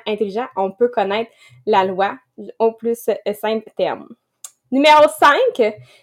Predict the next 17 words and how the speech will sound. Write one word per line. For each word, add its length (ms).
c'est 180
de 180
transformer 760
ton 200
argent 480
en 120
excellent 460
employé. 500
Donc, 260
<laughs> 260
chaque 260
dollar 440
dans 140
ta 120
colonne 380
des 180
actifs 560